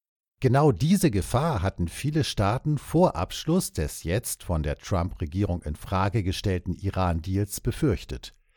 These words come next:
Sie begründeten ihre Besorgnisse damit, im Iran werde intensiv an der Entwicklung und am Bau von Nuklearanlagen zur Herstellung von hoch angereichertem Uran gearbeitet.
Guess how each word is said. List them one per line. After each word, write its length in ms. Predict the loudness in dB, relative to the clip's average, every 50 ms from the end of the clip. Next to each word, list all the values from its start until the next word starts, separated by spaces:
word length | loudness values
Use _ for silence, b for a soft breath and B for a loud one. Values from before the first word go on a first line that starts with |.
| B B B B B B B
Sie 300 | -6 -4 -2 -2 0 0
begründeten 720 | 0 -2 0 4 4 6 6 6 4 2 0 -2 -4 -4
ihre 340 | -2 0 0 2 2 0
Besorgnisse 720 | 0 -2 -2 0 0 0 -2 -2 -2 -4 -2 -2 -2 -4
damit, 560 | -2 0 0 2 2 2 2 2 0 -2 -4 B B B B B
im 120 | -4 -4 -2
Iran 540 | -2 -2 -2 0 0 2 2 2 0 0 0
werde 220 | 0 0 -2 -2
intensiv 880 | -2 -2 -2 -2 0 0 0 0 0 0 -2 -2 -2 -2 -2 -4 -4 -4
an 140 | -4 -4
der 120 | -4 -4 -6
Entwicklung 640 | -6 -8 -4 -4 -4 -4 -2 _ 0 0 0 0 -2 B B B B
und 180 | -2 -2 0 0
am 220 | -2 -2 -2 0
Bau 280 | 0 2 2 2 0 0
von 260 | -2 -2 -2 0 0
Nuklearanlagen 1160 | 0 -2 -2 -2 0 0 0 0 0 -2 -2 -2 -2 -2 0 0 0 0 0 0 0 -2 -4 B B B B B -8
zur 320 | -4 -2 0 0 0 -2
Herstellung 680 | -2 0 0 0 -2 -2 -2 -2 -2 0 0 0 -2
von 340 | -4 -4 -4 -4 -2 -2 0
hoch 280 | 2 2 2 0 -2 -4
angereichertem 800 | -2 -2 -2 -2 -2 -2 -2 -2 -2 -2 -4 -4 -2 -4 -4 -4
Uran 440 | -4 -4 -2 -2 0 0 0 -2
gearbeitet. 840 | -4 -4 -6 -4 -4 -4 -2 -2 -4 -6 -6 -8 -8 -10 -10 -14 -20